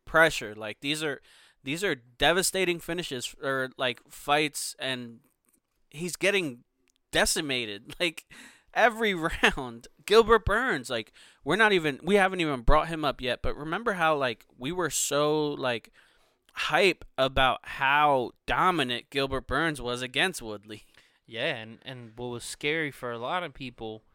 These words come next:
Speaker 2: I, I can imagine, well, at least for me, I can speak for myself, but what, the thing that scared me most was that there were a lot of opportunities for Woodley to capitalize. Now, granted, when you look back at the,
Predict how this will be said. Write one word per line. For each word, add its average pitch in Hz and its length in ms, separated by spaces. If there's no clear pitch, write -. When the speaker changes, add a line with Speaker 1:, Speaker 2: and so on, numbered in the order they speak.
Speaker 2:
I, 117 280
I - 20
can 147 180
imagine, 110 460
well, 127 200
at 123 80
least 151 240
for 117 140
me, 107 160
I 104 100
can 113 140
speak 113 240
for 110 120
myself, 101 520
but 98 220
what, 127 220
the 127 120
thing 214 260
that 143 160
scared 151 300
me 139 120
most 117 460
was 110 220
that 104 300
there 135 180
were 160 240
a 120 100
lot 120 300
of 120 160
opportunities 117 840
for - 200
Woodley 107 640
to - 180
capitalize. 120 760
Now, 127 120
granted, 127 480
when 131 180
you 131 120
look 147 280
back 135 320
at 117 100
the, 107 240